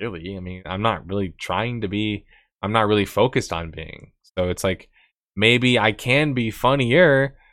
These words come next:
but that doesn't feel like the purpose nor natural in that kind of series from my perspective. So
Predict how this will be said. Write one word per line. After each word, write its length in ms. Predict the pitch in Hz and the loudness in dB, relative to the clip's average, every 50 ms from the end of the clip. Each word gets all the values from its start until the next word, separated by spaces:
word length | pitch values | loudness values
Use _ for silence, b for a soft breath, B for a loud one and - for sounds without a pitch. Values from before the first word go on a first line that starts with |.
| b b - | b b 0
but 200 | 127 127 127 - | 0 2 2 4
that 260 | 127 139 151 - - | 4 4 2 2 -2
doesn't 300 | 147 151 143 143 123 110 | -2 -2 -2 -4 -6 -8
feel 320 | - - - 131 131 131 | -12 -6 -2 0 0 2
like 260 | 127 123 113 - - | 2 0 0 -2 -4
the 100 | - 107 | -8 -8
purpose 880 | 90 - - - 127 120 117 - 107 101 98 - - - - - - - _ _ | -6 -6 -4 -2 0 0 0 0 0 -2 -2 -2 -6 -8 -10 -10 -12 -14 _ _
nor 440 | - 104 107 107 110 110 113 113 113 | -18 -8 -2 2 4 6 6 6 6
natural 680 | 107 101 101 101 104 107 104 - - 104 98 92 95 | 4 2 0 0 0 -2 -4 -6 -4 -2 -2 -2 -2
in 140 | 73 92 95 | -2 -4 -6
that 180 | 95 95 90 - | -8 -8 -8 -8
kind 160 | - 98 92 | -8 -8 -8
of 120 | 90 87 | -8 -8
series 440 | - - 95 90 85 82 85 82 - - - _ | -10 -8 -8 -6 -6 -6 -8 -10 -12 -16 -12 _
from 120 | - 151 | -4 0
my 140 | 170 170 147 | 2 2 2
perspective. 560 | 110 104 - - 87 82 - - - - - _ _ _ _ - | 0 -2 -6 -6 -8 -10 -10 -12 -18 -18 -20 _ _ _ _ -10
So 260 | 90 87 85 85 85 | -8 -8 -8 -10 -14